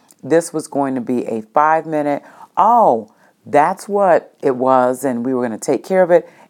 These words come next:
and move on. B C U family, this turned into probably a forty-five to sixty minute going back and forth, and, and not in a, a rude,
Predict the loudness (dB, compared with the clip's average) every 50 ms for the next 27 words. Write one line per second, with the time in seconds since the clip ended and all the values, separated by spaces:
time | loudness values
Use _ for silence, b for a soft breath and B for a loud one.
0 | B -6 -6 -4 -4 -4 -4 -4 -4 -4 -2 -2 0 0 0 -2 -6 _ _ _
1 | _ _ _ _ _ _ _ _ _ _ _ _ _ _ b b b b b b
2 | b b b _ -20 -10 -4 -4 -4 -4 -4 -8 -6 -6 -4 -4 -4 -4 -4 -4
3 | -2 -2 0 -2 -2 -2 -4 -4 -6 b b b b b b -16 -10 -4 -2 -2
4 | -2 -2 -6 -8 -10 -4 -2 -2 0 0 -2 -4 -4 -6 -6 -6 -6 -6 -6 -6
5 | -8 -8 -8 -10 -2 2 2 2 2 0 -4 -2 -2 -2 0 0 -2 -4 -4 -2
6 | -2 -2 -2 -2 -4 -6 -8 _ _ -2 0 0 0 0 -2 -4 -6 -2 0 2
7 | 2 4 4 4 2 0 0 -4 -12 -12 -12 -8 -4 -4 -4 -4 -4 -8 -6 -6
8 | -4 -2 -2 -2 -2 -2 -4 -4 -6 b b b b b b b b b b b
9 | b b -14 -4 0 2 2 2 2 0 -2 0 2 2 2 2 0 -6 -8 -8
10 | -8 _ 2 4 4 6 6 4 2 0 -2 -6 -20 b b b b b b b
11 | b -2 0 2 2 0 0 0 0 0 2 2 2 2 2 0 -2 -2 -4 -6
12 | -6 -6 -6 -6 -4 -2 0 2 2 2 2 2 2 0 -2 -6